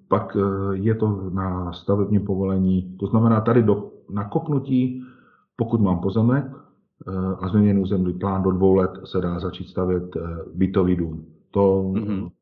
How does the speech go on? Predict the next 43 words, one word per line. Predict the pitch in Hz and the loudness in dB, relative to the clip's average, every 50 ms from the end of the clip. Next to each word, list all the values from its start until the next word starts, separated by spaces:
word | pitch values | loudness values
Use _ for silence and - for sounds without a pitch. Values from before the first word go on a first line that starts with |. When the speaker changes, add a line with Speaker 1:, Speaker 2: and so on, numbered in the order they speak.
| _ _ | _ _
Speaker 1:
si | _ - 104 90 | _ -10 -8 -4
ano. | 90 90 87 82 - - - _ _ _ _ _ _ _ _ _ _ - - | -2 -2 -4 -4 -6 -12 -20 _ _ _ _ _ _ _ _ _ _ -14 -12
Eh, | 85 85 85 85 85 85 85 85 82 - - - | -10 -10 -8 -8 -8 -8 -8 -10 -10 -12 -8 -2
ale | 98 110 110 113 | 2 4 4 4
my | 113 113 | 4 2
se | 110 - - | 2 0 0
musíme | 113 113 110 113 113 110 110 | 0 0 0 0 -2 -2 -2
rozhodnout, | 104 101 95 107 101 98 101 101 101 101 101 101 101 101 98 101 - - - | 0 -2 -2 -2 0 0 0 0 0 0 0 0 0 -2 -2 -4 -6 -8 -4
eh, | 98 95 92 92 92 - - - _ _ _ _ _ - - _ - | -4 -2 -2 -4 -6 -10 -16 -20 _ _ _ _ _ -20 -20 _ -4
my, | 117 117 | -4 -4
my | 113 113 127 127 120 | -2 0 0 0 0
jsme | 131 131 120 113 - | 0 -2 -2 -2 -2
Speaker 2:
Kdo | - - 123 127 | -6 -2 -2 0
to | - 120 | 0 2
Speaker 1:
my | |
Speaker 2:
bude | 117 107 98 | 0 0 -2
Speaker 1:
jsme | - | 0
Speaker 2:
stavět? | - 98 87 85 | -2 -4 -4 0
Speaker 1:
v | - | 0
Speaker 2:
Jasně. | 110 113 107 - 98 | 2 2 2 0 0
Speaker 1:
pozici, | 104 98 104 113 _ _ - 120 120 117 117 - - - - _ _ - | -2 -2 -2 -2 _ _ -8 -8 -8 -8 -14 -20 -20 -20 -20 _ _ -8
jakoby, | 107 101 - 104 101 104 101 - | -6 -2 -2 0 0 0 -2 0
co, | - 123 113 - - | 0 -2 -2 0 -2
jak | 104 104 - | -2 -2 0
to, | - 120 110 | 2 2 2
jak | 107 107 107 | 2 0 -2
to | - 110 | -4 -8
chceme | - - - 101 101 95 | -8 -6 -6 -4 -4 -4
vypadat. | 90 87 - 82 90 87 - - - - - _ _ - | -4 -4 -4 -6 -6 -6 -10 -14 -20 -20 -20 _ _ -4
A | |
ono | 92 101 113 120 | 0 4 4 4
už | 117 110 | 2 2
se | - 135 | -2 0
teď | - 131 127 - | 0 0 -2 0
je. | 113 98 | 0 -2
Speaker 2:
Já, | 92 92 - | -2 2 0
já, | 131 - - _ _ - - - _ _ _ _ _ _ - | -2 -2 -2 _ _ -18 -18 -18 _ _ _ _ _ _ -4
já | 113 127 | -4 0
jsem | - 113 | 2 2
Speaker 1:
Promiň. | 113 113 | 4 6
Speaker 2:
se | 110 | 6
dokonce | 107 160 175 175 170 - 185 | 4 4 2 2 2 0 -4
ptal, | - - - 143 | -2 2 0 0